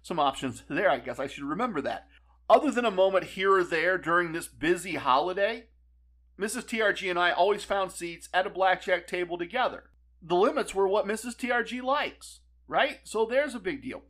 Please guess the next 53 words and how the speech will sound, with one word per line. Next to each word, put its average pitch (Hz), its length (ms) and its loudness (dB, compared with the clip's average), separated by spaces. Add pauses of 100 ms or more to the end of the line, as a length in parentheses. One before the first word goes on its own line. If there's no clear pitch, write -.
(380)
Um, 196 340 6
once 262 280 0
again, 202 260 -2
we 196 100 0
only 240 180 0
had 208 120 2
a - 40 -6
partial 202 360 2
room 160 240 -2
comp 143 320 -2
because 170 380 -2
of 185 100 -4
limited 196 260 -4
hotel 190 360 0
capacity 147 680 -2
and 165 220 -6
the 226 60 -6
holiday, 131 640 -2 (320)
but 254 100 -8
they 254 120 0
were 269 120 -2
kind 220 280 -2
enough 196 280 0
to 208 80 -8
cover 196 340 0
about 196 340 2
two-thirds 202 720 0
of 196 200 2
the 202 80 -6
full 202 240 -2
price 180 360 0
advertised 151 680 0
on 135 260 -2
the 135 60 -8
website. 101 460 -10 (760)
And 208 140 0
they 226 100 2
fully 214 320 -4
comped 185 320 0
us 165 180 2
several 170 320 0
times 156 320 -4
in 143 120 -6
the 139 60 -10
past. 135 520 -2
I 165 120 4
have 139 260 2
no 143 320 2
complaint 131 480 -6
about 120 260 4
this 120 260 -6
at 117 160 0
all. - 300 -10